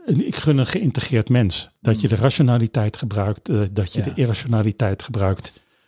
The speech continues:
Speaker 1: ook in je werk.
Speaker 2: Ja.
Speaker 1: Hè? Het, het mooiste, mooiste eigenlijk met je werk is dat je dat werk doet waarvoor je zou willen betalen om het te mogen doen.
Speaker 2: Ja.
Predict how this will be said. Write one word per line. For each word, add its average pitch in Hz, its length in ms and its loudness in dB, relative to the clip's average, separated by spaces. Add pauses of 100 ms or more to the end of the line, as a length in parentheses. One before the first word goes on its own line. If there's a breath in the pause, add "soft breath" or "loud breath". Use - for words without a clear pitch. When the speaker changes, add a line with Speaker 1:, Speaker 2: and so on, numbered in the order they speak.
(200 soft breath)
Speaker 1:
ook - 200 -2
in 110 100 4
je 110 120 4
werk. 101 400 -2 (120)
Speaker 2:
Ja. 127 140 -12
Speaker 1:
Hè? 120 80 2
Het, 139 200 -2 (840)
het - 120 -4
mooiste, 131 600 2 (220)
mooiste 135 380 2
eigenlijk 131 380 0
met 110 200 2
je 104 80 0
werk 117 320 2
is - 400 -2 (500 loud breath)
dat 104 200 -2
je 107 100 -4
dat 123 240 2
werk 120 360 2
doet 113 220 2
waarvoor 107 280 0
je 101 60 2
zou 95 160 0
willen 95 180 0
betalen 113 360 2
om 107 100 4
het 113 100 0
te 107 80 0
mogen 98 320 0
doen. 87 140 -8 (200 loud breath)
Speaker 2:
Ja. 95 320 -8